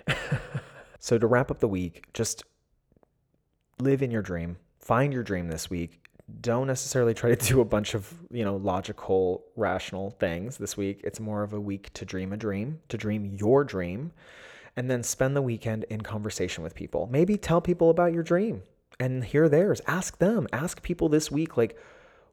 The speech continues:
"What makes you really happy? Like, what do you wanna do? What's your dream? What's the thing that lights you up? Like, I wanna know more about that." That's a great thing to do this weekend.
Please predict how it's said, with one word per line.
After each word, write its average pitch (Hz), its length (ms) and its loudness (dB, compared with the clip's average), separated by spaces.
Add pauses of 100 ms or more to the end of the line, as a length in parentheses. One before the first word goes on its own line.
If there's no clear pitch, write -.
"What 123 360 0
makes 262 280 -4
you 226 100 2
really 139 360 0
happy? 127 420 -2
Like, 117 180 0
what 151 140 2
do 220 60 2
you 170 180 -2
wanna 139 260 2
do? 110 340 0
What's 90 340 0
your 160 180 0
dream? 104 420 -4
What's 120 200 -6
the 151 80 4
thing 143 180 -4
that 135 100 -4
lights 101 380 -6
you 120 160 -4
up? - 380 -2 (120)
Like, 113 340 -4 (120)
I 120 140 2
wanna 196 200 0
know 190 160 0
more 214 160 -2
about - 280 -4
that." - 260 -6 (480)
That's 131 180 2
a 147 80 8
great 117 380 2
thing 117 140 -4
to 110 60 2
do 101 160 -2
this 101 220 -4
weekend. 104 540 -4